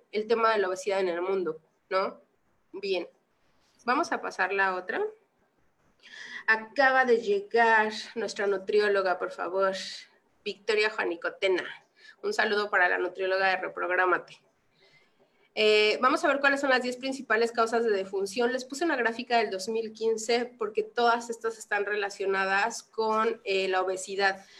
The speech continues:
La obesidad te puede dar todas estas enfermedades derivadas, obviamente, que es la cardiopatía isquémica, que serían los infartos agudos al miocardio,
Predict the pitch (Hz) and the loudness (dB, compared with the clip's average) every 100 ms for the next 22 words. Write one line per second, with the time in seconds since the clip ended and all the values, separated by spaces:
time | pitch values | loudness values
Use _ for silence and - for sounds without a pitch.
0 | - - 233 240 247 277 285 285 294 269 | -14 0 4 4 2 2 2 0 2 4
1 | 262 247 254 247 247 240 233 214 202 196 | 4 2 0 0 -2 -4 -2 -2 0 2
2 | 196 196 214 214 196 190 190 196 190 196 | 4 4 2 0 -4 -4 0 0 0 -4
3 | 202 190 190 190 233 233 214 226 214 196 | -2 0 0 0 -2 -2 -2 -2 -2 -2
4 | 185 175 180 196 196 - 208 226 311 330 | -4 -4 -4 -4 -4 -4 -2 -2 -6 -8
5 | - 190 196 196 196 180 190 190 - 196 | -6 -2 -2 -2 -4 -4 -4 -4 -8 -6
6 | 185 185 185 175 165 165 190 190 190 202 | -4 -4 -4 -6 -4 -2 2 2 4 2
7 | 240 | 0